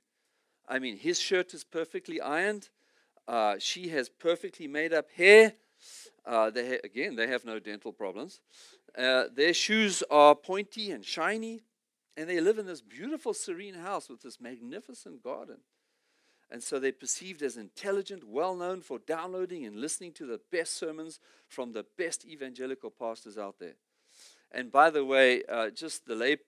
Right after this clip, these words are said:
average layperson in his church is studying the basics of biblical Greek by Wallace on the side.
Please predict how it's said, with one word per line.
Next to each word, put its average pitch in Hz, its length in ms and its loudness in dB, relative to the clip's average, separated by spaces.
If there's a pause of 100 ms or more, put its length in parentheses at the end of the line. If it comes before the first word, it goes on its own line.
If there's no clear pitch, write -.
(320)
average 156 360 -2 (120)
layperson 131 640 -2
in 113 140 -12
his 120 220 -10
church 120 420 -10 (380)
is 120 120 -8
studying 127 380 -2
the 113 80 -8
basics 123 500 -6
of 107 180 -16
biblical 117 360 -14
Greek 117 320 -16
by 90 120 -16
Wallace 98 500 -12
on 95 120 -20
the 98 60 -20
side. 117 280 -16